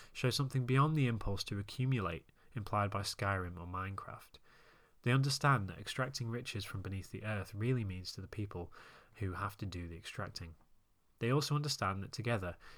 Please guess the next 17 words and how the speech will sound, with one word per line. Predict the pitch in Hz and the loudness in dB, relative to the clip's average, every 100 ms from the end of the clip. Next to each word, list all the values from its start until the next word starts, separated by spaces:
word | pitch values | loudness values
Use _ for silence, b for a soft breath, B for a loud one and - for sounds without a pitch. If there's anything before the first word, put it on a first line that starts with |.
| B | B
even | 117 113 117 | -2 -2 0
dark, | 113 107 - - | 2 2 0 -4
damp, | 107 95 - | -2 -2 -4
scary | - 104 101 104 | -6 -2 0 0
holes | 98 104 85 82 | -2 -2 -4 -6
in | 92 | -10
the | |
bottom | 90 92 | -8 -8
of | 92 | -8
the | 90 101 | -6 -4
earth | 87 82 | -4 -8
can | - - | -16 -12
be | - | -6
places | 98 90 - 92 | -4 -4 -6 -8
of | 90 | -8
cherished | - 98 98 120 | -4 -4 -2 -2
memory, | 120 123 123 | 0 0 -2